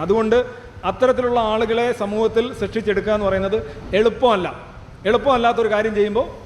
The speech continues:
റിസൾട്ട് വെച്ച് കുറഞ്ഞു നിൽക്കും. മനസ്സിലായില്ലേ? എളുപ്പമുള്ള കാര്യം ചെയ്യുമ്പോൾ, ഇപ്പോൾ മാർക്സിസ്റ്റ് പാർട്ടിക്ക്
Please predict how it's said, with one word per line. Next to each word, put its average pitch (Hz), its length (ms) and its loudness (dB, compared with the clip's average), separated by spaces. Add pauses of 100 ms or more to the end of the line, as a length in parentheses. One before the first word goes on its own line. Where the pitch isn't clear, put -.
(100)
റിസൾട്ട് 233 380 -2
വെച്ച് 208 240 -6
കുറഞ്ഞു 190 240 2
നിൽക്കും. - 180 -8 (880)
മനസ്സിലായില്ലേ? 151 480 -4 (480)
എളുപ്പമുള്ള 247 460 4
കാര്യം 233 260 2
ചെയ്യുമ്പോൾ, 220 300 0 (560)
ഇപ്പോൾ 214 200 2 (140)
മാർക്സിസ്റ്റ് 220 400 -2
പാർട്ടിക്ക് 226 340 0